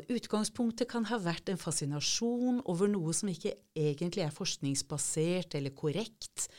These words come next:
så er det allikevel denne, det å oppsøke in situ,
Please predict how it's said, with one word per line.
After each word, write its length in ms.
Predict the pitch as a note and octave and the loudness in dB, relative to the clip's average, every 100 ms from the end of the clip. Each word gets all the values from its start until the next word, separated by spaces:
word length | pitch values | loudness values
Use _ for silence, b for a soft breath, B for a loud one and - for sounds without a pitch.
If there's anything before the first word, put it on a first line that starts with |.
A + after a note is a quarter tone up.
| B B B - | B B B 0
så 140 | F#3+ | 2
er 80 | F#3+ | 4
det 80 | G#3+ | 4
allikevel 680 | A3 A#3 - - G#3 G#3 G3+ | 4 2 0 0 2 2 2
denne, 380 | A3+ F#3 F3+ G#3 B - | 2 2 2 0 B -2
det 140 | G3 | 0
å 80 | - - | 0 -4
oppsøke 920 | - - - - G3 - - A3+ A3+ A3+ B - | -6 -2 2 4 2 0 2 2 2 -2 B -2
in 160 | G#3 | 0
situ, 480 | A#3 - G3+ G3+ C4+ | 2 0 0 0 -4